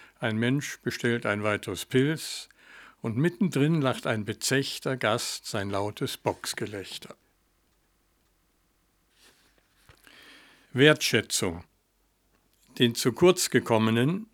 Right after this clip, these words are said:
die abseits stehen, die man nicht mitspielen lässt, weil irgendetwas ihnen fehlt, Arbeit, Geld, die richtigen Eltern, die richtige Schule oder nur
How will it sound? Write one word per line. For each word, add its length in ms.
die 160
abseits 540
stehen, 560
die 60
man 200
nicht 240
mitspielen 680
lässt, 400
weil 200
irgendetwas 840
ihnen 260
fehlt, 760
Arbeit, 680
Geld, 540
die 100
richtigen 460
Eltern, 640
die 100
richtige 440
Schule 440
oder 260
nur 340